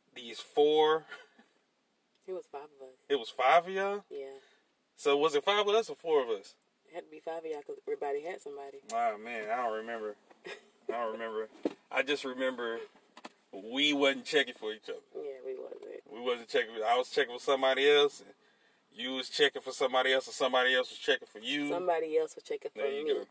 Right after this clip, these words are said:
Speaker 1: Mm-hmm.
Speaker 2: Yes. His
Speaker 1: Really?
Speaker 2: friend, his friend was interested, interested in me.
Speaker 1: Wasn't my friend.
Speaker 2: At the time.
Speaker 1: Wasn't my friend.
Speaker 2: Associate.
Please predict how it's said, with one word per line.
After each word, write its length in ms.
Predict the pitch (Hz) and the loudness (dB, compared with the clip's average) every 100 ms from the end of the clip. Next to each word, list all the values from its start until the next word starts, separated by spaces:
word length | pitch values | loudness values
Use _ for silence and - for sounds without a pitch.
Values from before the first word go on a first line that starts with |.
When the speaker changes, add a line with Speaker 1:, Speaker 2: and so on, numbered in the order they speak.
| - | -14
Speaker 1:
Mm-hmm. 380 | 104 104 - 104 _ _ _ _ 147 | -18 -14 -16 -16 _ _ _ _ -6
Speaker 2:
Yes. 180 | 139 - - - - - _ _ _ - - - _ | -6 -8 -18 -16 -16 -16 _ _ _ -20 -20 -20 _
His 180 | 170 - | -4 4
Speaker 1:
Really? 380 | 262 262 190 165 | 8 8 6 4
Speaker 2:
friend, 40 | |
his 220 | 180 180 | 2 0
friend 280 | - 175 170 | 2 4 6
was 100 | 165 | 6
interested, 400 | - - - - - | 4 -4 2 2 4
interested 460 | - - - - - | 2 0 -4 -2 0
in 120 | 127 | 0
me. 140 | - - | -4 -2
Speaker 1:
Wasn't 280 | 117 127 139 | 0 0 2
my 100 | 160 | 0
friend. 420 | - 135 123 113 _ _ _ - | 0 -2 -4 -6 _ _ _ -4
Speaker 2:
At 120 | - | -2
the 60 | 226 | 0
time. 320 | 240 208 214 _ _ _ - | 0 0 0 _ _ _ -12
Speaker 1:
Wasn't 300 | 101 104 113 | -8 -6 -2
my 100 | 139 | -2
friend. 360 | 143 135 120 127 | -2 -4 -4 -8
Speaker 2:
Associate. 600 | 269 294 285 - - - | -10 -10 -12 -6 -6 -6